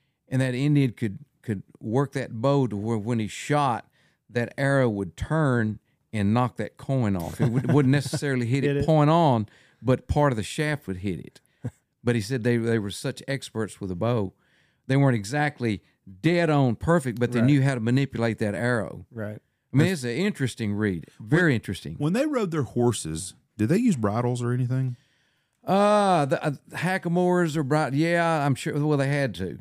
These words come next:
Speaker 3: That's
Speaker 1: you
Speaker 3: what I'm
Speaker 1: some,
Speaker 2: Hold
Speaker 1: yeah,
Speaker 2: on.
Speaker 1: yeah.
Speaker 3: But they didn't have, well, I guess they had leather, though. They had made leather
Speaker 1: Either
Speaker 3: already.
Speaker 1: that or buffalo, buffalo hair
Speaker 3: Right.
Speaker 1: ropes, yeah.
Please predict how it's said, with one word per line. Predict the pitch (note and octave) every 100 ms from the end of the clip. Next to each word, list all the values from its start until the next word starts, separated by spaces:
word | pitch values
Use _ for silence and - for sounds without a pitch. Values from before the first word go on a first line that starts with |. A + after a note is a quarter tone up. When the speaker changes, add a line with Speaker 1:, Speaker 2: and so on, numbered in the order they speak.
| -
Speaker 3:
That's | A2 G#2+ G2+
Speaker 1:
you | B2
Speaker 3:
what |
I'm | G#2 G#2+
Speaker 1:
some, | G#2
Speaker 2:
Hold | C#3
Speaker 1:
yeah, | B2
Speaker 2:
on. | B2+ C3+ C3
Speaker 1:
yeah. | A#2+ G2+ - - _ _
Speaker 3:
But | -
they | B2+
didn't | D3+ D3
have, | D3+ D#3+ C3 - - _
well, | B2 A#2+
I | A#2+
guess | C3+
they | C3+
had | A2
leather, | F#2+ A#2 A#2 F2+
though. | D#2 D#2+ A2 _
They | G2
had | F#2+
made | G2+ G2+
leather | F#2+ G2 F2 D#2
Speaker 1:
Either | A#2+
Speaker 3:
already. | B2+
Speaker 1:
that | A#2+ B2
or | A#2
buffalo, | F#2+ A#2 - A2+ G2 -
buffalo | G#2+ G#2+ A2+ G2+
hair | G#2+ G#2+ G2+ G2
Speaker 3:
Right. | A2+ F#2+ - _
Speaker 1:
ropes, | G#2 G2+ - - - -
yeah. | G2+